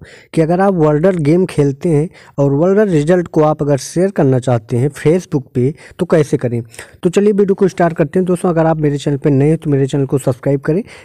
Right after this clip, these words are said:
वीडियो को लाइक करें। तो दोस्तों, अगर आप वर्ल्डर गेम खेल रहे हैं और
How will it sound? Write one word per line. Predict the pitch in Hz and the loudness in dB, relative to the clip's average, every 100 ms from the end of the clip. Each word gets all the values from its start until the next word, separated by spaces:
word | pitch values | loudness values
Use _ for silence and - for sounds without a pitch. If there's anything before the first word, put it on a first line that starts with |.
| - | -4
वीडियो | 147 160 | 0 0
को | 180 | 2
लाइक | 208 123 107 | 2 2 0
करें। | - 117 117 - - - _ _ - | -2 -4 -4 -10 -20 -20 _ _ -2
तो | 202 185 170 | 0 0 0
दोस्तों, | 175 190 226 | 0 2 2
अगर | 208 208 | 2 2
आप | 196 | 2
वर्ल्डर | 165 180 185 202 | 2 2 2 2
गेम | 180 175 160 | 2 2 0
खेल | - 208 190 | 0 2 2
रहे | 131 131 | 2 2
हैं | 131 151 - - - | 2 -2 -6 -20 -4
और | 143 156 147 | 0 2 0